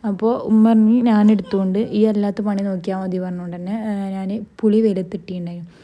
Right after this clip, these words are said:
അതൊന്ന് just അങ്ങോട്ടും ഇങ്ങോട്ടും ആക്കി കൊടുത്ത് കുറച്ച് ടൈം അന്തം വിട്ട് അതിനെ നോക്കിയിട്ട് അങ്ങനെ ഇരുന്ന് വെയിലത്ത്.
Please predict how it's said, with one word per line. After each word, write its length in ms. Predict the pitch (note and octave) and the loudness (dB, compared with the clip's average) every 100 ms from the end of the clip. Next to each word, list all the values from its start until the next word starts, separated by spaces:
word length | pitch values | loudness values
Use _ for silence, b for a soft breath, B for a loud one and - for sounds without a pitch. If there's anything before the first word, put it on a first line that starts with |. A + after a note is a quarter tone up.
| B _ A3 | B _ -6
അതൊന്ന് 220 | G#3+ A3+ | -2 -2
just 340 | A#3 A#3 - | -2 -6 -4
അങ്ങോട്ടും 300 | A#3 A3 G#3+ | -2 -2 -2
ഇങ്ങോട്ടും 260 | A3 G3+ G#3+ | -2 -2 -4
ആക്കി 220 | G3 G3 | -4 -6
കൊടുത്ത് 520 | F#3+ G3+ E3 - D4 - _ _ _ _ _ _ _ - - | -4 -4 -4 -8 -10 -10 _ _ _ _ _ _ _ -20 -4
കുറച്ച് 260 | B3 A3 A#3+ | -2 0 0
ടൈം 200 | A3+ A3 | 2 2
അന്തം 300 | G#3+ F#3+ G3 | 2 0 -2
വിട്ട് 220 | G3+ F#3 | -2 -4
അതിനെ 360 | G#3 A3 G3+ G3 | -6 -2 -4 -4
നോക്കിയിട്ട് 420 | G3 F#3 G3 F#3 | -6 -6 -6 -6
അങ്ങനെ 220 | F#3+ F#3 | -6 -6
ഇരുന്ന് 280 | F#3 F3+ F#3 | -6 -6 -6
വെയിലത്ത്. 560 | G3 F#3 F3 E3+ A3+ | -6 -8 -8 -8 -8